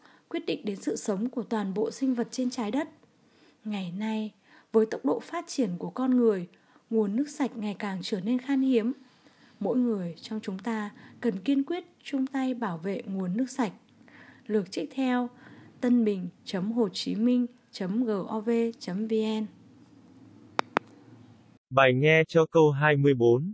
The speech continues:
Speaker 2: hai mươi lăm. Di tích lịch sử và danh thắng Yên Tử là nơi hình thành, ra đời và phát triển của Trung tâm Phật giáo Thiền Tông Thuần Việt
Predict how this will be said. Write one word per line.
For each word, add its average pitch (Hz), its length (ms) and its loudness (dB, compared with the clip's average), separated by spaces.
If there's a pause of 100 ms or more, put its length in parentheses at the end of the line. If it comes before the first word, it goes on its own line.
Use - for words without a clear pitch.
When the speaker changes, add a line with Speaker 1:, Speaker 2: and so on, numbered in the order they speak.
Speaker 2:
hai 147 280 4
mươi 143 160 4
lăm. 131 340 2 (300)
Di 151 320 2
tích 233 160 0
lịch 151 260 2 (120)
sử 110 340 6
và 117 160 6
danh 156 260 2
thắng 143 260 0
Yên 170 260 2
Tử 113 280 4
là 110 200 4
nơi 143 280 6
hình 131 260 2
thành, 117 340 2
ra 143 240 2
đời 123 400 8
và 117 160 6
phát 208 240 0
triển 117 340 4
của 113 180 2
Trung 147 280 0
tâm 151 300 4
Phật 127 200 4
giáo 120 380 0
Thiền 123 240 2
Tông 143 260 4
Thuần 117 280 4
Việt 110 220 4